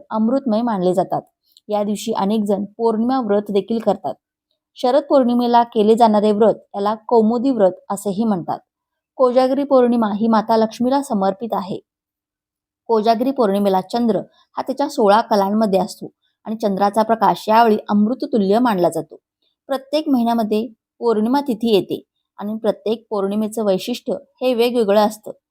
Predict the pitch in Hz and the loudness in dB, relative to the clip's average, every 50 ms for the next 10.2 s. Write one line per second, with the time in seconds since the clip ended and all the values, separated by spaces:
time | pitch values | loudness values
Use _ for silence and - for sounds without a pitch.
0 | _ _ _ _ _ _ _ - 269 254 240 269 269 262 294 302 311 302 277 240 | _ _ _ _ _ _ _ 2 2 2 4 2 2 2 2 0 0 2 2 2
1 | 220 208 220 220 226 226 240 233 233 - 226 202 196 202 226 226 208 180 - - | 2 2 0 0 0 0 -2 -2 0 0 2 2 2 2 2 0 0 -2 -2 -6
2 | _ _ _ - 247 226 202 220 - - _ _ _ - - 269 262 277 269 269 | _ _ _ -6 -2 -2 -2 -4 -6 -14 _ _ _ -14 -8 -4 0 0 0 0
3 | 269 - 269 254 247 247 233 233 240 262 - - 240 214 208 208 196 190 185 180 | 0 0 0 2 2 2 2 2 0 0 0 0 0 4 4 4 4 4 2 0
4 | 202 196 202 202 202 214 214 196 190 185 185 214 226 233 208 220 196 208 214 - | -2 0 0 0 0 0 0 0 0 2 2 2 2 2 0 -2 -4 -6 -6 -10
5 | _ _ - 220 226 262 311 320 330 285 240 220 226 220 233 254 240 247 185 175 | _ _ -6 -6 -4 -4 -4 -4 -2 -2 0 0 0 0 0 0 -2 -2 -2 -2
6 | 165 175 208 185 214 - - _ _ _ _ _ - 220 208 233 226 226 220 196 | -2 -2 -4 -6 -8 -10 -12 _ _ _ _ _ -12 -10 -8 -8 -8 -4 -2 0
7 | 208 226 226 - - 180 185 - - 214 214 233 233 262 254 _ - 247 240 226 | 0 0 -2 -4 -8 -12 -12 -6 0 2 2 2 2 -2 -6 _ -8 -8 -6 -4
8 | 226 220 208 196 196 208 220 196 196 202 208 226 240 233 233 214 233 220 - 220 | -2 -2 -2 -2 -4 -4 -2 -2 0 0 2 4 6 6 4 4 4 0 -4 -4
9 | - - 180 175 175 202 - _ _ _ _ _ _ 214 240 254 262 254 220 185 | 0 0 0 0 0 -4 -6 _ _ _ _ _ _ -6 -4 0 2 2 2 2
10 | 190 196 220 | 0 -2 -2